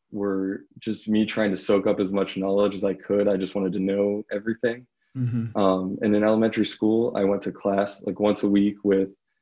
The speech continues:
Speaker 1: the other kids, uh, that were my age in my church. And a lot of them went to school with me too, so we already knew each other.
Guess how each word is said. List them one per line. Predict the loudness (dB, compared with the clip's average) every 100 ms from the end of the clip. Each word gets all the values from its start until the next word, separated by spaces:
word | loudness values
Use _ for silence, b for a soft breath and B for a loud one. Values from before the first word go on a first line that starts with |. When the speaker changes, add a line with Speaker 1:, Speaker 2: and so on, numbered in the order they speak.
| _ _
Speaker 1:
the | 2
other | 4
kids, | 2 2 2 2 -6 -8
uh, | -2 0 2
that | 2
were | 2
my | 0 -2
age | -2 -2 -2
in |
my | -6 -6
church. | -4 -2 -2 -6
And | -8 -4 -4 -6 _ _ _ 2
a |
lot | 6 6
of | 6
them | 4
went | 2 0
to | -4
school | 0 2
with | 2 0
me | -6
too, | 0 0
so | 0 -2
we | 0
already | 0 0
knew | 0 0
each | -2 -4
other. | -4 -4 -8